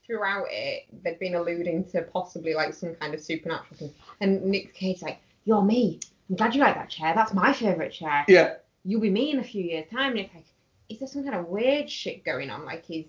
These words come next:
Speaker 1: he's, he's come back in time to help him not shame himself.
Speaker 2: Yeah.
Speaker 1: Because, like, he ran away. No, it's just his dad.
Speaker 2: Also, as well, why pick six years? It's an odd amount of time to pick.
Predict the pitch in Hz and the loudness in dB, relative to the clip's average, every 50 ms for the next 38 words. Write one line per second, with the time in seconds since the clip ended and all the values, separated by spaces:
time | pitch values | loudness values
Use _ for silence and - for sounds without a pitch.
0 | _ - 175 170 170 160 160 - _ _ _ - - _ - 208 202 190 - 190 | _ -16 -16 -14 -14 -14 -16 -18 _ _ _ -20 -20 _ -12 -12 -12 -10 -12 -16
1 | 180 - - 233 247 247 226 226 190 - 208 214 214 - 185 165 170 175 185 - | -18 -12 -6 -6 -4 -4 -4 -6 -6 -4 -4 -4 -4 -6 -10 -6 -4 -2 -4 -4
2 | - - - - - 233 214 208 214 214 208 185 170 170 - _ - - - 113 | -4 -10 -10 -6 -4 -2 -2 0 0 -2 -2 -4 -6 -8 -10 _ -10 -8 -8 -10
3 | 113 - - - - _ _ 143 131 117 104 - - - - - - - _ _ | -10 -14 -16 -20 -20 _ _ 8 8 8 8 4 -2 -10 -14 -16 -16 -18 _ _
4 | 180 175 - - 175 160 - - 170 170 170 160 - - 147 160 170 165 170 170 | -12 -10 -6 -6 -6 -6 -6 -6 -6 -6 -6 -6 -6 -8 -6 -2 -2 -2 -2 -2
5 | 165 175 190 190 170 143 135 135 - 165 180 214 214 - - - 175 - _ - | -2 2 2 2 2 2 0 -6 -4 0 2 2 2 0 -4 -12 -18 -20 _ -20
6 | - - _ - - - - - 156 - - - - - 170 156 196 254 - - | -20 -20 _ -20 -20 -20 -20 -20 -20 -20 -20 -20 -10 -6 -2 0 0 2 2 0
7 | 254 294 294 - - 285 262 - 277 294 269 202 170 226 269 302 320 320 - - | -2 -2 -2 -2 -2 -2 0 2 4 4 4 4 4 2 4 4 2 2 2 -2
8 | 302 - - - - - - - - 240 - - - - - 185 202 220 240 240 | -2 -2 -2 -4 -4 -4 -2 -2 -2 -2 -2 -2 -6 -2 0 2 4 4 4 4
9 | 233 202 131 120 127 - - - - - - - - - - 247 - - - - | 4 4 4 2 0 -6 -14 -20 -20 -18 -18 -20 -6 0 0 0 0 0 0 8
10 | - 214 196 202 - - _ _ - 262 262 262 - 233 196 160 151 151 156 160 | 8 8 8 8 2 -8 _ _ 6 8 8 6 4 4 4 2 4 2 2 2
11 | 160 160 160 156 147 139 143 - - 135 127 131 127 123 120 110 104 - 117 101 | 2 0 -2 -4 -6 -6 -8 -10 -2 2 4 4 4 2 0 -4 -8 -8 -8 -8
12 | 101 - 123 120 110 95 - - - - | -8 -4 -2 -2 -2 -4 -6 -12 -16 -16